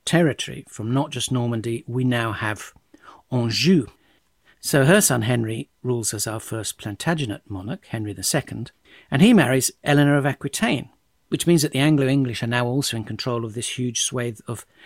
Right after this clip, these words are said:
southwestern France. This area, which sometimes seems to be called Aquitaine and sometimes seems to be called Gascony, depending on who you're talking to.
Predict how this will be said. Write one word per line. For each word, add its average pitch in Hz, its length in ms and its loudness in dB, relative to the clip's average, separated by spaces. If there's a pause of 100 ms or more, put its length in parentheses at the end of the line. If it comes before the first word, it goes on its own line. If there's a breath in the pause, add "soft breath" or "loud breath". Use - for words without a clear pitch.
(140 loud breath)
southwestern 131 800 0
France. - 560 -12 (500)
This 151 200 4
area, 156 360 8
which 127 340 -4 (260)
sometimes 143 480 4
seems 131 240 0
to - 60 -8
be 123 80 -6
called 123 220 -4
Aquitaine 117 500 -2
and 110 120 -4
sometimes 117 520 -4
seems 110 240 -6
to - 80 -10
be 110 100 -12
called 113 340 -10 (560 soft breath)
Gascony, 110 600 -2 (160)
depending 113 400 -8
on 113 200 -8 (240 soft breath)
who - 160 -2
you're 120 160 -2
talking 120 460 -2
to. 104 240 -10